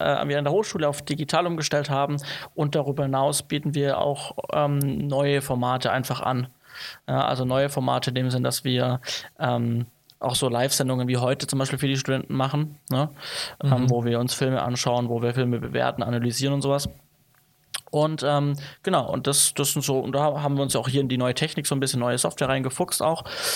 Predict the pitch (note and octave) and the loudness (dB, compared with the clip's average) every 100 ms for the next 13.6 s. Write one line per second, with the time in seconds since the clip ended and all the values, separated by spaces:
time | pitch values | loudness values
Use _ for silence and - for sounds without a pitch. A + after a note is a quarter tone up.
0 | - - - C3 B2+ C#3 C#3 C3+ C3 B2+ | -4 -6 0 0 2 0 0 2 2 2
1 | B2+ - B2+ B2 B2 B2 B2 A#2+ A#2+ A#2+ | -2 0 0 2 2 2 2 0 2 2
2 | A#2 A#2 - A#2+ A#2 A#2+ A#2+ A#2 A#2 A2+ | 2 2 0 0 0 0 2 0 2 0
3 | A2+ A#2+ A#2+ C3 B2+ B2 - B2+ B2+ A#2+ | 0 0 0 0 2 0 0 0 2 0
4 | - A#2 B2 A#2 - - - A#2+ A#2 - | -2 0 0 -2 -4 -6 -2 0 2 0
5 | A#2+ A#2 - A#2 - - B2+ A2+ - C3 | 0 -2 -2 -2 -4 -6 -2 -2 0 0
6 | D3 B2+ C#3 D3 D3 C#3+ C#3+ B2+ B2+ B2+ | 0 -2 0 2 2 2 0 0 2 2
7 | A#2 B2+ - C#3 D3 - - - - - | 0 -4 -4 -2 -2 -6 -14 -14 -16 -4
8 | B2+ A#2 B2 - B2+ C3 C3 C#3 D3+ G#2+ | 0 0 0 -2 0 4 4 4 2 2
9 | C3 C3 A#2+ A#2+ A#2+ A#2+ A#2+ D3+ D#3+ D3 | 0 -2 0 0 0 0 0 0 0 0
10 | C#3 C#3+ D3+ B2 B2 - - C3 C3+ B2+ | -2 0 0 -2 -2 -10 -2 0 0 -2
11 | B2 A#2+ A#2+ A#2+ A2 A2+ - A#2+ B2 B2 | 0 -2 -2 0 0 0 0 0 0 -2
12 | - A#2+ A#2+ A#2+ - B2 A2 G#2+ - D#3+ | -2 -2 -2 -4 -2 0 0 0 -2 0
13 | E3 - - A#2+ - | 0 0 -2 -2 -4